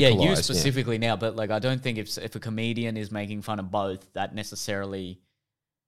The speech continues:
Speaker 2: I
Speaker 1: No,
Speaker 2: suppose it's
Speaker 1: no,
Speaker 2: sort
Speaker 1: no,
Speaker 2: of
Speaker 1: it, it,
Speaker 2: loosely
Speaker 1: it,
Speaker 2: plays into
Speaker 1: it, it,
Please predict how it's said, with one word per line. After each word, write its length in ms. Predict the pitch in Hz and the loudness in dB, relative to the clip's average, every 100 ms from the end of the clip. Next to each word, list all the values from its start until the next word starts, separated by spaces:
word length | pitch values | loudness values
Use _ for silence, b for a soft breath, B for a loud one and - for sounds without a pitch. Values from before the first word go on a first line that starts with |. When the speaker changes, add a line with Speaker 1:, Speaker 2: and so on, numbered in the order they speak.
| _ _ _ _ _ _ _ _ B B | _ _ _ _ _ _ _ _ B B
Speaker 2:
I 60 | 143 | 2
Speaker 1:
No, 0 | |
Speaker 2:
suppose 320 | 151 170 170 | 6 10 10
it's 80 | 160 | 8
Speaker 1:
no, 60 | 165 | 8
Speaker 2:
sort 140 | 160 | 8
Speaker 1:
no, 80 | 160 | 8
Speaker 2:
of 40 | |
Speaker 1:
it, 40 | 147 | 8
it, 20 | |
Speaker 2:
loosely 540 | 156 156 160 156 151 | 8 10 8 8 6
Speaker 1:
it, 80 | 139 | 6
Speaker 2:
plays 280 | 139 120 113 | 6 2 2
into 560 | 117 113 117 107 104 147 | -2 -4 -2 -2 2 2
Speaker 1:
it, 200 | 143 - | 2 0
it, 280 | 156 143 | -2 -2